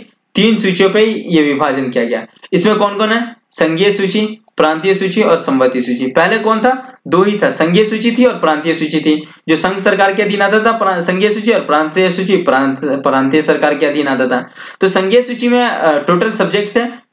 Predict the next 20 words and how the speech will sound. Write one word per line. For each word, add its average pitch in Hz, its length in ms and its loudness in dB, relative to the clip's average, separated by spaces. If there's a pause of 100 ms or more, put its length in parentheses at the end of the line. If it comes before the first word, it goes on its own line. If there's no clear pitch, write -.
(100)
फिफ्टी 170 280 0
नाइन 151 220 -2
subject 120 380 -4
थे। 123 40 -2
कितने 175 300 0
subject 202 340 0
थे? 254 40 2 (440)
फिफ्टी 170 280 0
नाइन 226 200 2
subject 139 420 -2
थे। 123 80 0 (360)
प्रांतीय 202 400 0
सूची, 254 540 0 (140)
अ, 156 200 2
state 214 320 0
government 226 360 0
के 233 60 0
पास 226 240 0
कितना 214 240 0
था? 240 400 -4